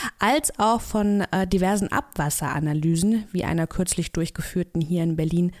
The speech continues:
bestätigt. In diesem Jahr gab es ja auch den größten Kokainfund aller Zeiten. Im Februar diesen Jahres wurden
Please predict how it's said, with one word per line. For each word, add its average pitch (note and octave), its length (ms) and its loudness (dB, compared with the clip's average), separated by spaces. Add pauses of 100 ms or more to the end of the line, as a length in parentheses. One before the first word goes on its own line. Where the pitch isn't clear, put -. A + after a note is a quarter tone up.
bestätigt. - 680 -2 (600)
In A#3+ 100 4
diesem C4 240 4
Jahr C4 240 4
gab C4 260 0
es - 120 0
ja G#3+ 180 0
auch G3+ 60 -2
den G3 200 2
größten - 640 2
Kokainfund A#3+ 920 2
aller C4 260 2
Zeiten. B3 640 2
Im G#3+ 160 0
Februar A3 840 0
diesen A3 300 2
Jahres G3+ 540 0
wurden F#3+ 260 0